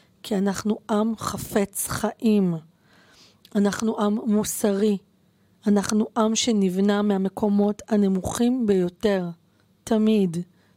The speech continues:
תמיד זה היה ככה, ותמיד זה יהיה ככה.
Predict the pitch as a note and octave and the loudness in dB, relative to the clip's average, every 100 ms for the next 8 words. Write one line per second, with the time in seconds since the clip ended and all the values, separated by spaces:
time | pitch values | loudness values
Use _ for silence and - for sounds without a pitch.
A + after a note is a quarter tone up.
0 | _ - A#3 A3+ A3+ B3+ G#3+ A3 G3+ F#3 | _ 0 0 2 2 2 2 0 0 -2
1 | G3+ E3+ G3+ G3 _ - - G3 F#3+ G3 | -4 -4 -6 -8 _ -20 -14 -4 -4 -2
2 | - F#3+ G3+ A3+ G3+ F#3 G#3 F#3+ G3+ G3 | -2 0 0 -2 -4 -2 -2 0 0 -2
3 | G#3 G3 - | -6 -6 -10